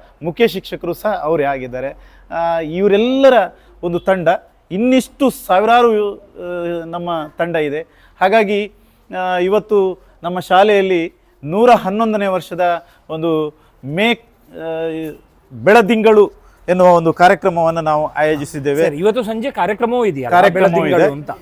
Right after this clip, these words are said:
Speaker 2: ಹಾ.
Speaker 1: ಶಾಲಾ ವಾರ್ಷಿಕೋತ್ಸವ ಮತ್ತೆ ಹಳೆ ವಿದ್ಯಾರ್ಥಿಗಳ ಸ್ನೇಹ ಸಮ್ಮಿಲನ ಅಂತ ಹೇಳಿ ಒಂದು ಕಾರ್ಯಕ್ರಮವನ್ನ ಇಟ್ಕೊಂಡಿದ್ದೇವೆ. ಆ, ಈ ಒಂದು ಕಾರ್ಯಕ್ರಮದ ಮೂಲ ಪರಿಕಲ್ಪನೆ ಈ ಕತ್ತಲೆಗೆ ಜಾರುತ್ತಿರುವ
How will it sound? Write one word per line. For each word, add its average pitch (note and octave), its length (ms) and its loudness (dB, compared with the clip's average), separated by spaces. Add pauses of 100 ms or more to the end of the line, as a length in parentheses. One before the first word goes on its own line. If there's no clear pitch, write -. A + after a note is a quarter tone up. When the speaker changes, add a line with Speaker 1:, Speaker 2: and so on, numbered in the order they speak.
(220)
Speaker 2:
ಹಾ. D3 160 -8
Speaker 1:
ಶಾಲಾ F3+ 360 6
ವಾರ್ಷಿಕೋತ್ಸವ G#3+ 840 4
ಮತ್ತೆ A3 380 4
ಹಳೆ E3 320 2
ವಿದ್ಯಾರ್ಥಿಗಳ G3 640 2 (640)
ಸ್ನೇಹ G3+ 240 0
ಸಮ್ಮಿಲನ F3 480 -4
ಅಂತ E3 220 -2
ಹೇಳಿ D#3+ 180 -2
ಒಂದು D3+ 200 -4
ಕಾರ್ಯಕ್ರಮವನ್ನ D#3 640 0 (500)
ಇಟ್ಕೊಂಡಿದ್ದೇವೆ. D3+ 600 2 (840)
ಆ, - 60 -4 (1300)
ಈ G3 240 0
ಒಂದು G3+ 360 4
ಕಾರ್ಯಕ್ರಮದ G3 960 0 (320)
ಮೂಲ G#3+ 240 2
ಪರಿಕಲ್ಪನೆ F#3 880 0 (340)
ಈ D#3 80 -6
ಕತ್ತಲೆಗೆ G3+ 640 0
ಜಾರುತ್ತಿರುವ F3+ 600 2